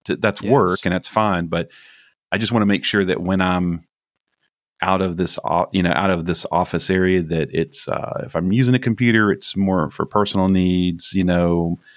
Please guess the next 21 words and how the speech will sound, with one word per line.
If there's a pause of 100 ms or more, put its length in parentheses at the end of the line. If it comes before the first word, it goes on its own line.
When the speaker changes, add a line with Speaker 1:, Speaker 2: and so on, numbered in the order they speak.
(360)
Speaker 1:
maybe
I'm
reconciling
a
bank
account
or
something,
you
know,
but (440)
it's, (500)
and
also
just
to
have
some
barriers
set
up.